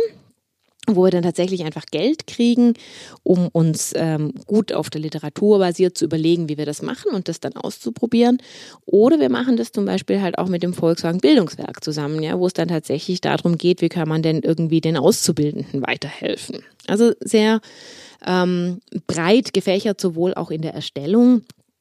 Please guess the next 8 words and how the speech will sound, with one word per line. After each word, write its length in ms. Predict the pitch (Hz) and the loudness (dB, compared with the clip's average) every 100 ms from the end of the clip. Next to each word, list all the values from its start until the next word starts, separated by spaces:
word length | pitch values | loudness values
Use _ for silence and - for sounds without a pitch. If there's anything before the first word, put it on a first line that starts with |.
| _ _ _ - - | _ _ _ -14 -6
als 240 | 175 160 | -4 0
auch 100 | 170 | 2
wo 120 | 170 | 2
das 100 | 165 | 0
dann 120 | 170 | -4
nachher 280 | 160 151 147 - | -8 -8 -12 -10
eingefunden 640 | 151 151 - 147 - - | -10 -10 -12 -16 -18 -18
wird. 220 | - - | -18 -20